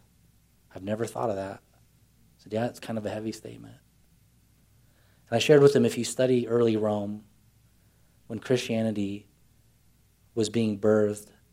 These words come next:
and when Christianity took over Rome, one of the things that the Romans didn't fully understand that swayed them to belief was these people really love each other. If you remember in the book of Acts, they just,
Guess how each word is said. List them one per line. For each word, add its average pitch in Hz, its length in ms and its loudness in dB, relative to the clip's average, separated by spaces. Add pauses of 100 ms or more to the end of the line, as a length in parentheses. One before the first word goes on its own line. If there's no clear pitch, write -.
(120)
and 107 320 -8
when 107 140 -8
Christianity 117 440 -2
took 110 200 -6
over 107 180 0
Rome, 101 400 -2
one 127 200 0
of 147 100 -4
the 139 80 -8
things 107 480 -6 (1160)
that 113 180 -14
the 107 80 2
Romans 123 720 4 (100)
didn't 120 320 2
fully 117 260 0
understand 104 600 -4
that - 140 -8
swayed 123 480 -2
them 127 160 -2
to - 120 -8
belief 110 420 -4 (360)
was - 140 -14
these - 180 -16
people - 540 -20
really 143 280 -10
love 98 360 -10
each - 220 -16
other. - 260 -20 (1900)
If - 80 -12
you 135 60 2
remember 139 200 4
in 131 40 4
the 123 60 2
book 131 160 2
of 127 100 -4
Acts, 135 220 -4
they 123 100 -4
just, 110 220 -8